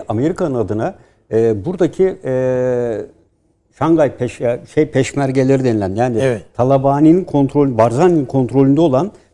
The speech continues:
Speaker 1: peşmergeler Suriye Demokratik Güçleri yapılanması adı altında birleşmeye
Speaker 2: Tamam.
Speaker 1: karşılar.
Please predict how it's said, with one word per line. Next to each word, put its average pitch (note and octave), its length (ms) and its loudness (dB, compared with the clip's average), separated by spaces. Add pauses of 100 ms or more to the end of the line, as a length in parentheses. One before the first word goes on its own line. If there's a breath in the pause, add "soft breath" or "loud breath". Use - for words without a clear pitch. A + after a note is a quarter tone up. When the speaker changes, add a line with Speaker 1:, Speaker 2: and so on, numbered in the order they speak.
Speaker 1:
peşmergeler D3+ 680 0
Suriye D#3+ 440 -2
Demokratik C#3+ 600 -4
Güçleri D3+ 380 -2
yapılanması C#3 580 -2
adı C3+ 140 0
altında C3 520 -2 (280 loud breath)
birleşmeye C#3+ 440 4
Speaker 2:
Tamam. D#3+ 140 6
Speaker 1:
karşılar. B2+ 500 2